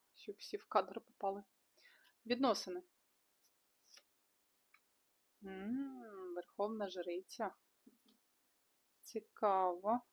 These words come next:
Старший аркан Верховна Жриця. Тобто тема з інтуїцією продовжується.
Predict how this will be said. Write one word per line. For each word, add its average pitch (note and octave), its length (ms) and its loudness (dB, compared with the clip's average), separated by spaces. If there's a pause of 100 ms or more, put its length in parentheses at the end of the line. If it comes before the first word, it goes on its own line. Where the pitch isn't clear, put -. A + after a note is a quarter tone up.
(200)
Старший - 560 -6
аркан F#3+ 340 -6
Верховна F#3+ 680 -10
Жриця. F3+ 680 -6 (1500)
Тобто G#3 400 0 (1160)
тема A3 360 6
з G3 80 -6
інтуїцією G#3 680 -2
продовжується. F#3+ 1120 -2